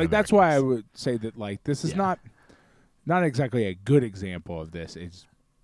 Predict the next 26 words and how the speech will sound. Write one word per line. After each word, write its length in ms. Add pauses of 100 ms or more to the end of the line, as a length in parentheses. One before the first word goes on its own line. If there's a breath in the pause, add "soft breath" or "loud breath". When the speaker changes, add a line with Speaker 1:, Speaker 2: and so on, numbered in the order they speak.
Speaker 1:
it's 260
just 200
Speaker 2:
Right, 60
Speaker 1:
a 100
thing 140
Speaker 2:
right, 80
Speaker 1:
worth 140
Speaker 2:
right, 120
Speaker 1:
noting 360
Speaker 2:
right. 80
Speaker 1:
that 180
it 100
seems 420
to 80
be 140
a 60
thing 180
they 100
might 220
be 80
trying 220
to 40
comment 480
on. 180 (1160 soft breath)
Um, 240
Speaker 2:
Yeah. 140